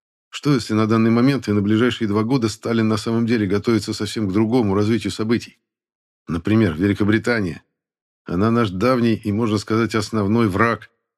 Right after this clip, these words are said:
Плюс колониальная держава. Советский Союз в коалиции с Германией выступает против англичан и меняет ситуацию в Европе в свою пользу. Мог ли вождь мыслить подобным образом?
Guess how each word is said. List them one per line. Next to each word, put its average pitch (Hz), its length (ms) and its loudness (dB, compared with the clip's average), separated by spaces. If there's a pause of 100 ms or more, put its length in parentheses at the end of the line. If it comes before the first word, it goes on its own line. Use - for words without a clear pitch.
(300)
Плюс 110 280 0
колониальная 113 520 2
держава. 107 540 0 (640)
Советский 110 560 -4
Союз 117 380 -2
в - 60 -16
коалиции 113 420 0
с 104 60 0
Германией 110 500 2
выступает 107 580 -2
против 123 400 0
англичан 110 580 0 (140)
и 110 100 -2
меняет 120 480 2
ситуацию 104 520 0
в - 20 2
Европе 110 360 2
в - 40 -6
свою 104 240 -2
пользу. 101 380 -2 (920)
Мог 139 280 2
ли 104 80 2
вождь 98 320 2
мыслить 104 360 -2
подобным 107 440 0
образом? 90 400 -2